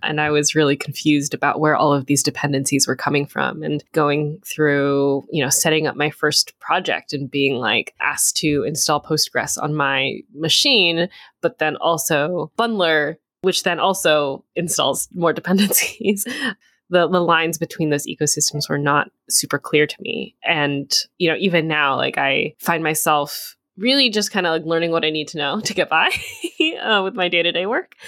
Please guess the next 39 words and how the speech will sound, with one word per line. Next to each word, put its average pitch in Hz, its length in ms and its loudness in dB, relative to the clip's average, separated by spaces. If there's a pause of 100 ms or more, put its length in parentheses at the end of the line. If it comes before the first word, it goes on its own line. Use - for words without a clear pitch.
(200)
But 220 100 2
I 208 80 0
do 226 200 2
like 226 120 4
what 175 120 -4
you 190 80 -2
said 170 220 0
about - 420 -2 (180)
these 175 160 0
are 165 80 2
kind 277 260 0
of 247 120 0
the - 80 2
two - 420 0
main, 151 640 0
uh, 117 140 -6
layers 175 380 4
that 156 120 2
you're 147 480 2 (160)
working 175 500 0
with 147 240 0 (120)
in 147 160 -2
terms 143 280 0
of - 600 -2
package - 360 -2
management. 135 680 0
And 147 360 0 (220)
it's - 320 -2 (220)
really 165 260 4
helpful 151 300 -2
to 147 100 -4
have 147 500 -4 (160)
that 170 300 -2
knowledge 143 380 2
so 160 100 2
you 147 240 0
can 143 640 -2
troubleshoot - 580 2 (220)
when 147 680 0